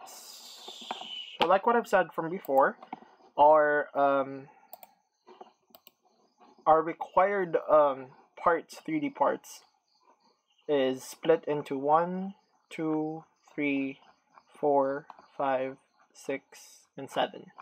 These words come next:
right? So the whole thing, okay, so basically six parts and the whole culmination of the six parts. So first, what we're going to do tonight is we are going to do the fan and low,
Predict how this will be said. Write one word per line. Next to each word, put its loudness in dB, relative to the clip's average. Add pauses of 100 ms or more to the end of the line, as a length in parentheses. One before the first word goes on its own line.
(140)
right? -6 (540)
So -6
the -6
whole 6
thing, -2 (360)
okay, -10
so -6
basically -2
six -2
parts 0
and -2
the -2
whole 2
culmination -2
of -12
the -8
six -14
parts. -16 (840)
So 4
first, 0 (260)
what -2
we're 4
going 4
to -20
do -2
tonight -4
is -12
we 0
are 2
going 0
to -8
do -4
the -2
fan 2
and -10
low, 0